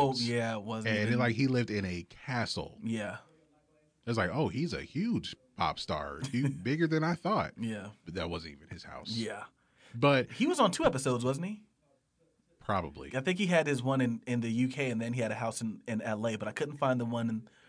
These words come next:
Speaker 2: from
Speaker 1: I
Speaker 2: the
Speaker 1: feel
Speaker 2: U K.
Speaker 1: like maybe only twenty percent of the time it was actually their house.
Speaker 2: Oh, yeah. It, maybe even less. Not even their cars. <laughs> Like,
Speaker 1: No.
Speaker 2: <laughs> it was, you, what was funny, though, is you could not get away with that now. Not now.
Speaker 1: No.
Speaker 2: Not
Speaker 1: I
Speaker 2: now.
Speaker 1: remember an,
Speaker 2: Yeah.
Speaker 1: um,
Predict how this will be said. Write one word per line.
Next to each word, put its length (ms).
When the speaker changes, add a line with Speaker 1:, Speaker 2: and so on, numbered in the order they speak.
Speaker 2:
from 80
Speaker 1:
I 40
Speaker 2:
the 100
Speaker 1:
feel 100
Speaker 2:
U 60
K. 60
Speaker 1:
like 160
maybe 340
only 200
twenty 380
percent 340
of 60
the 80
time 300
it 80
was 180
actually 440
their 160
house. 420
Speaker 2:
Oh, 140
yeah. 320
It, 180
maybe 280
even 200
less. 220
Not 120
even 140
their 120
cars. 580
<laughs> 0
Like, 160
Speaker 1:
No. 200
Speaker 2:
<laughs> 360
it 600
was, 300
you, 180
what 100
was 100
funny, 200
though, 80
is 140
you 80
could 260
not 180
get 120
away 120
with 160
that 180
now. 300
Not 260
now. 140
Speaker 1:
No. 320
Speaker 2:
Not 260
Speaker 1:
I 40
Speaker 2:
now. 40
Speaker 1:
remember 300
an, 100
Speaker 2:
Yeah. 380
Speaker 1:
um, 180